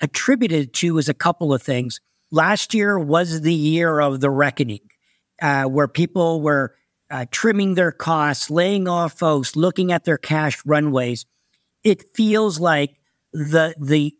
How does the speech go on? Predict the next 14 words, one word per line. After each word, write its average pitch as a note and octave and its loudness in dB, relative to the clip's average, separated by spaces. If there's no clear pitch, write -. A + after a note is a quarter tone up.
perceived F#3 0
survivors E3+ 0
are D#3+ 2
now D#3+ 2
looking C#3+ 0
forward E3+ 0
now C3 0
and D3+ 0
looking D#3+ 0
at C#3 2
twenty D#3+ 0
twenty-four C#3 -2
as D3+ 0
a C#3 2